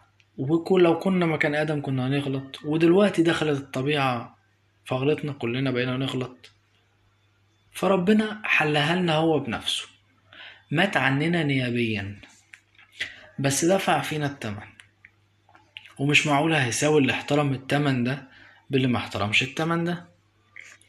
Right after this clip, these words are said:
كلنا هنموت مسلمين، ما فيش مفر من الخطية، كله هيتحاسب. طبعًا، بس بلاش كلمة كفار دي، لأن ما تنطبقش على المسيحيين. شرحك كله بيعكس الكلام اللي انت مؤمن بيه.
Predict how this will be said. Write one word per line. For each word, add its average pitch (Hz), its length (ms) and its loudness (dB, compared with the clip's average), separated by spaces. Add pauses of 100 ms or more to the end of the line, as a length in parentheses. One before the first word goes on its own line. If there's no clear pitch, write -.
(340)
كلنا 151 380 2
هنموت 160 300 0
مسلمين، 139 800 -4 (320)
ما 131 160 -6
فيش 143 340 -6
مفر 135 260 -2
من 139 140 -4
الخطية، 131 480 -4
كله 139 340 -2
هيتحاسب. 123 520 -12 (800)
طبعًا، 104 460 0 (720)
بس 131 200 -10
بلاش 139 260 -2
كلمة 139 200 0
كفار 117 480 -12
دي، 110 180 -14 (1040)
لأن 120 100 -6
ما 120 140 -4
تنطبقش 127 500 -4
على 120 80 -6
المسيحيين. 117 500 -10 (480)
شرحك 156 500 0
كله 151 320 0
بيعكس 143 460 -2
الكلام 131 440 -4
اللي 131 140 -2
انت 135 180 -6
مؤمن 120 460 -4
بيه. 110 280 -10